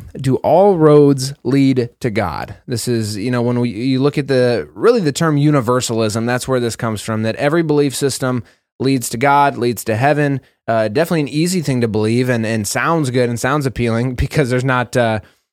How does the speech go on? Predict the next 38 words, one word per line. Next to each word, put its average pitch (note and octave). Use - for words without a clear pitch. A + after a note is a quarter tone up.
not A#2+
much B2
critical B2+
thinking B2
that A#2
we A#2+
have A2+
to A#2
put A2+
into D3+
that. G#2+
But D3+
to F3+
answer A3+
the E3+
question E3
in C#3
short, D3
uh, C#3+
I E3
would F#3+
say G3+
yes, D#3
all E3
roads D#3+
do F3
lead C#3+
to B2
God. G#2
Um, B2+
all F3+
beliefs F3+
and C#3
lifestyles D3+
will D3+
lead F3
to C#3
him, B2+